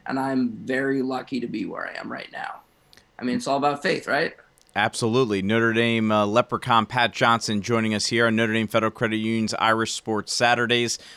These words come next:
Speaker 2: uh, our Focus on Faith segment. And you mentioned faith, and I, I wonder, I imagine in your whole journey to getting to Notre Dame, to wanting to be the Leprechaun,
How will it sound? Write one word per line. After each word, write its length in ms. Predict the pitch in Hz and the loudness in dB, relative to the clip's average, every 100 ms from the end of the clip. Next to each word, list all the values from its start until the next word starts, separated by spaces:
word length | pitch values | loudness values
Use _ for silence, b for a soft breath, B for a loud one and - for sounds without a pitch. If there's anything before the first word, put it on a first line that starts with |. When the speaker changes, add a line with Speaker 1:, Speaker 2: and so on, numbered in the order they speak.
| B - | B 0
Speaker 2:
uh, 20 | |
our 320 | 101 92 104 | 2 4 2
Focus 400 | - 143 139 123 | 2 2 2 2
on 140 | 120 110 | 2 2
Faith 220 | 120 113 | 0 2
segment. 420 | 120 120 147 127 | 0 0 0 0
And 260 | 107 104 - | 2 0 -2
you 180 | 92 98 | -6 -4
mentioned 400 | 101 104 - 104 | 0 0 -2 -4
faith, 380 | - 113 127 147 | 0 0 0 -2
and 140 | 110 | -2
I, 180 | 95 87 | 0 0
I 160 | - 120 | 2 2
wonder, 600 | 110 120 160 151 139 123 b b | 4 2 4 6 4 4 b b
I 120 | - 127 | 2 4
imagine 680 | 127 160 190 147 143 127 - | 4 2 2 0 0 -2 -4
in 120 | 135 | -2
your 100 | 123 | 0
whole 220 | 117 139 | 2 0
journey 580 | 104 110 120 113 92 95 _ _ _ | 0 0 2 0 -4 -10 _ _ _
to 280 | - 123 110 | 0 0 2
getting 280 | 95 120 135 | 2 2 0
to 120 | 127 | 0
Notre 240 | 127 117 113 | 0 2 2
Dame, 320 | 107 107 104 | 0 -2 -2
to 160 | - 101 | -4 -2
wanting 360 | 98 120 120 | 2 2 2
to 60 | 110 | -4
be 280 | 92 120 123 | -2 -2 2
the 80 | |
Leprechaun, 560 | 113 110 104 107 101 | 2 2 -2 0 2